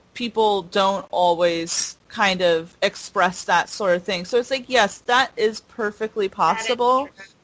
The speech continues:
Speaker 2: Right.
Speaker 1: And we, and we've seen that even with celebrities, but I, just from watching it, don't think that he committed suicide. And I certainly don't think that he would have ran out of the house after a phone call to do it. So, uh,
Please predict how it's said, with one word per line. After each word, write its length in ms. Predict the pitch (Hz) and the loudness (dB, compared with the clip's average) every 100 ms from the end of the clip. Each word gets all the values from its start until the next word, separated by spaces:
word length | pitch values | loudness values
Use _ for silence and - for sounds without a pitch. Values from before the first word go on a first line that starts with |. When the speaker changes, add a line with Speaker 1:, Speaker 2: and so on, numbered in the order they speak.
| _ - | _ -6
Speaker 2:
Right. 120 | 196 | 2
Speaker 1:
And 140 | 226 220 | 2 2
we, 240 | 226 214 - _ - | -6 -10 -16 _ -2
and 220 | 214 214 | 0 0
we've 240 | 208 208 - | -2 -6 -8
seen 380 | - 202 208 | -8 -6 -4
that 260 | 208 202 - | 0 0 -2
even 320 | 196 208 202 | -6 -4 -4
with 160 | 180 - | -4 -4
celebrities, 880 | - 208 180 165 202 208 247 240 - | -2 0 2 2 2 -2 -2 -4 0
but 200 | 190 - | 0 2
I, 480 | 185 202 208 208 - | 4 4 2 -2 -2
just 220 | 220 220 | -4 -4
from 240 | 247 214 180 | -4 -2 2
watching 400 | 170 185 220 202 | 2 2 -2 -10
it, 160 | - | -6
don't 360 | 196 175 170 - | -2 -2 -4 -6
think 320 | 185 175 - | -4 -4 -2
that 160 | 180 180 | -2 -2
he 320 | 196 180 175 | -4 -6 -6
committed 340 | - 185 165 | -6 -4 -2
suicide. 460 | - 180 175 185 165 | -2 -2 -2 0 0
And 100 | 170 | 0
I 20 | |
certainly 340 | 180 240 247 240 | 2 2 2 0
don't 220 | 202 202 | -2 -2
think 200 | 202 190 | -6 -2
that 160 | 196 | -2
he 180 | 208 196 | -2 -2
would 180 | 190 185 - - - | 0 -2 -6 -20 0
have 240 | 214 196 | 2 2
ran 420 | 175 170 190 208 214 | 0 0 4 4 4
out 200 | 190 180 | 2 2
of 40 | |
the 80 | 180 | 0
house 380 | 202 190 175 170 | 2 2 2 -2
after 300 | 175 165 160 | -2 -4 -6
a 40 | |
phone 420 | - 294 415 392 | -2 2 2 -2
call 300 | - 180 - | -2 -2 -2
to 140 | - 175 | -6 -6
do 220 | 156 85 | -6 -6
it. 220 | 71 - | -10 -10
So, 600 | - 233 208 190 185 196 - - - - | 0 4 6 4 2 0 -10 -20 -20 -2
uh, 120 | 220 | 0